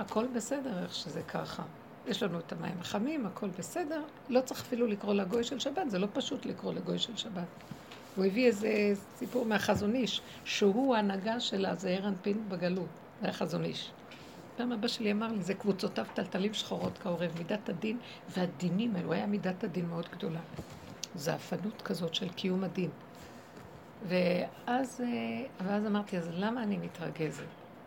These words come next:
אני באמת אמרתי לו, "אני לא רוצה שתביא את הגוי." בכל אופן, אני כאובה מהמצב שאנחנו יושבים בחושך. כי זה קשה. את לא יכולה לראות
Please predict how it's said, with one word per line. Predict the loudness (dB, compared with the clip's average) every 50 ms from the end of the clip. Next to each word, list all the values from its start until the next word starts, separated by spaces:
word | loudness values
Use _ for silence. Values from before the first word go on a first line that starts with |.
| -18 -18 -16 -8 -2
אני | 0 2
באמת | 2 4 2 2 0 0 0
אמרתי | -2 -2 -2 -4 -4 -2 -2
לו, | 0 0
"אני | 0 2 4 4
לא | 4 4
רוצה | 2 0 -2 -4 -4 -4 -2
שתביא | -2 -4 -4 -4 -4 -6 -4 -4 -6 -6
את | -6 -6
הגוי." | -6 -4 -4 -4 -4 -6 -10 -14 -16 -16 -16 -16 -16 -14 -10 -4 -2 0
בכל | 0 0 2 2 2 2
אופן, | 2 -2 -2 -2 -2 -2 -2 -6 -10 -6 -4
אני | -2 -2 -2 -2 -4
כאובה | -6 -4 -4 -2 -2 -4 -4 -4 -2
מהמצב | -2 -2 0 0 0 0 -2 -2 -4
שאנחנו | -2 -2 -2 -2 -4 -4 -4 -4
יושבים | -2 0 0 0 -2 -2
בחושך. | -4 -8 -6 -4 -2 2 2 2 2 0 -8 -10 -12 -16 -16 -16 -16 -16 -16 -16 -16 -18 -18 -18 -18 -18 -16 -16 -16 -16 -16 -12 -8
כי | -6 -4
זה | -4 -2
קשה. | 0 2 4 4 4 4 2 0 -2 -6 -10 -14 -16 -16 -16 -16 -16 -16 -16 -16 -18 -18 -18 -18 -18 -18 -18 -16 -16 -8
את | -2 0
לא | 0
יכולה | 0 0 0 0 0 0 0 0
לראות | 2 2 2 2 2 4 2 2